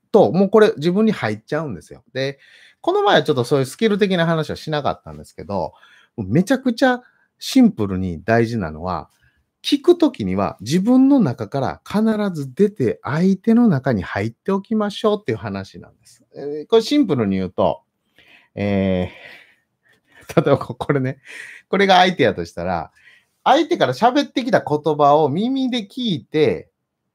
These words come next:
で、それをフィルターを通して自分で感じちゃうわけですよ。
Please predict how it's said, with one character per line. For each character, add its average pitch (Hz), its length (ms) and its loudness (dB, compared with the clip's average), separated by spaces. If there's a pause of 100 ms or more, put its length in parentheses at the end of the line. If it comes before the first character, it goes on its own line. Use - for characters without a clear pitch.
(320)
で、 175 80 -10
そ 269 180 2
れ 277 120 0
を 277 480 2
フ 196 100 -2
ィ 208 60 2
ル 226 160 -4
タ 320 80 2
ー 294 80 4
を 330 400 2
通 - 40 -4
し - 60 -18
て 123 120 -8
自 120 180 -8
分 208 240 -4
で 226 80 -4
感 330 320 -2
じ 311 100 -2
ち 311 80 -6
ゃ 277 80 2
う 233 40 2
わ 170 60 0
け 110 60 -4
で 92 80 -6
す 87 60 -12
よ。 87 120 -14